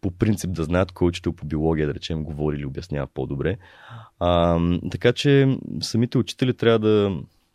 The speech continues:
да се опитват малко по малко да убеждават, че има смисъл изобщо да ги слушат в класната стая учениците, защото учениците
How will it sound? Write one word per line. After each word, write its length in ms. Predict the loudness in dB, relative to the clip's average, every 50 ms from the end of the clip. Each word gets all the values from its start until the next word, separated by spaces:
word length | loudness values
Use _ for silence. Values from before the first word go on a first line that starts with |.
| _ _ _ _ _ -20 -20 -20 _ _ _ -12
да 60 | -8
се 100 | -8 -6
опитват 340 | -6 -6 -6 -6 -6 -4 -2
малко 320 | 0 2 2 0 0 -4 -10 -6
по 60 | -2
малко 260 | 0 0 0 0 0
да 100 | 0 0
убеждават, 540 | 0 0 0 -4 -2 0 2 2 2 2 -2
че 180 | -6 -8 -6
има 140 | -6 -6 -6
смисъл 320 | -6 -4 -6 -4 -2 -2 -2
изобщо 380 | 0 0 -2 -2 -4 -6 -10
да 80 | -10 -8
ги 80 | -10
слушат 340 | -10 -10 -8 -8 -8 -8 -10
в 60 | _
класната 380 | -10 -10 -8 -8 -10 -12 -18 -20
стая 220 | -12 -8 -6 -6
учениците, 500 | -6 -6 -8 -10 -10 -10 -10 -10 -8 -8
защото 320 | -6 -6 -4 -6 -4 -4 -4
учениците 600 | -4 -2 -2 -2 -2 -4 -4 -4 -2 0 0